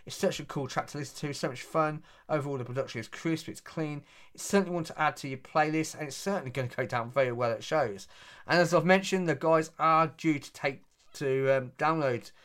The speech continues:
um, this year on the Avalanche stage on the fourth of June, which is a Friday. Um, hopefully that goes ahead. I really hope so. It's, it's all up in the air. I'm not gonna lie, guys. I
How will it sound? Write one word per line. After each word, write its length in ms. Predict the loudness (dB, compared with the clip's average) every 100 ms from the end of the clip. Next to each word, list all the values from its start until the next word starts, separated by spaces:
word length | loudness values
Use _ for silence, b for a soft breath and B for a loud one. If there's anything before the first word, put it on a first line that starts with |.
| B B B
um, 280 | -2 0 0
this 200 | -2 2
year 160 | 4
on 100 | 4
the 80 | 4
Avalanche 340 | 2 2 -2 -2
stage 280 | -2 -2
on 140 | -4 -4
the 60 |
fourth 460 | -6 -6 -4 -2 -4
of 140 | -10 -4
June, 200 | -4 -4
which 160 | -6
is 40 | -10
a 60 |
Friday. 680 | -12 -6 0 0 0 -4 -8 B B B B
Um, 540 | 0 4 4 2 -2 -8 -8
hopefully 600 | 4 4 4 0 0 2
that 200 | 0 2
goes 200 | 0 0
ahead. 280 | 0 0 2
I 80 |
really 300 | -2 0 0
hope 220 | 0 -2 -2
so. 280 | 0 0 2
It's, 380 | -4 -4 -10 -12 B B B B
it's 180 | 2
all 180 | 6 6
up 140 | 6 2
in 60 |
the 80 | 2
air. 80 | 2
I'm 60 |
not 140 | 2 0
gonna 180 | 0 2
lie, 200 | 2 0
guys. 280 | 0 -2
I 320 | 2 4 4